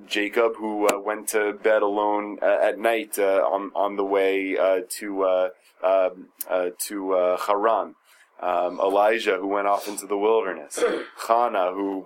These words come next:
who, uh, prayed bitterly by herself, right? These are the models. There's, in the, in the Bible, there's very few instances in which it describes a communal act of prayer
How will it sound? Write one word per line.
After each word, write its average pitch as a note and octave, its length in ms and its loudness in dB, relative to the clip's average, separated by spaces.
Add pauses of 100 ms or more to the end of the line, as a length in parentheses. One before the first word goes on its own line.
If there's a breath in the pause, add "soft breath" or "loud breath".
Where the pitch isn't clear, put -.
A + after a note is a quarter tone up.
who, F#2+ 480 -6
uh, F#2 220 2
prayed G2 400 -4
bitterly G2 340 -2
by F#2+ 240 0
herself, F#2+ 400 -2
right? F2+ 160 -2
These G2+ 180 -12
are G#2+ 100 -6
the G#2+ 100 -10
models. G2 340 0 (260 loud breath)
There's, A#2 260 -2 (380)
in A2+ 140 -2
the, G#2+ 240 0
in G#2+ 120 -6
the G2+ 60 -6
Bible, A2 440 2
there's G2 260 -2
very G#2+ 340 0
few A2+ 480 -6
instances F#2 720 -6 (160 soft breath)
in G2+ 160 -6
which G#2 200 -4
it G2 100 -6
describes G2 580 -2
a G2 60 -6
communal G2+ 560 -4
act F2+ 320 -2
of - 140 -16
prayer F#2+ 380 0